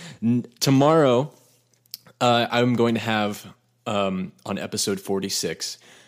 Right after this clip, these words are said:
uh, Brian Kessinger. Brian Kessinger is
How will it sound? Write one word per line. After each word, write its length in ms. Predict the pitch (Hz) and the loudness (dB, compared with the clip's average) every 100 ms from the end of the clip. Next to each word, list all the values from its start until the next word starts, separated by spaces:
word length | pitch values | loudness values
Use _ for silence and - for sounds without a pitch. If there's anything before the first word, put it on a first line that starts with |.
| _ _ _ | _ _ _
uh, 160 | 101 90 | -10 -10
Brian 560 | 85 98 113 143 151 135 | -6 -2 0 0 -4 -6
Kessinger. 760 | - 139 127 107 92 - - - _ _ - - _ - | -8 -4 -2 -2 -4 -6 -12 -18 _ _ -20 -20 _ -16
Brian 500 | 104 104 110 127 135 | -8 -2 0 0 0
Kessinger 500 | 123 123 120 110 104 | -2 -4 -2 -2 -2
is 380 | 90 98 95 | -2 -4 -6